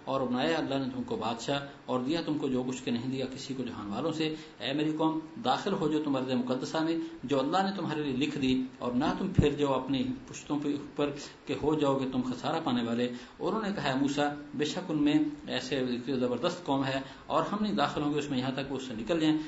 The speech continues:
اگر وہ نکل جائیں تو ہم بے شک اس میں داخل ہونے والے ہیں۔' کہا دو آدمیوں نے ان میں سے جو ڈرتے تھے، 'اللہ تعالیٰ نے ان کے اوپر احسان کیا، داخل ہو جو ان کے اوپر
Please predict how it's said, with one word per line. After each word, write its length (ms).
اگر 240
وہ 120
نکل 260
جائیں 140
تو 120
ہم 140
بے 80
شک 200
اس 180
میں 80
داخل 320
ہونے 160
والے 220
ہیں۔' 200
کہا 280
دو 120
آدمیوں 320
نے 140
ان 160
میں 100
سے 160
جو 160
ڈرتے 320
تھے، 180
'اللہ 260
تعالیٰ 200
نے 100
ان 120
کے 80
اوپر 140
احسان 360
کیا، 220
داخل 280
ہو 80
جو 120
ان 60
کے 140
اوپر 120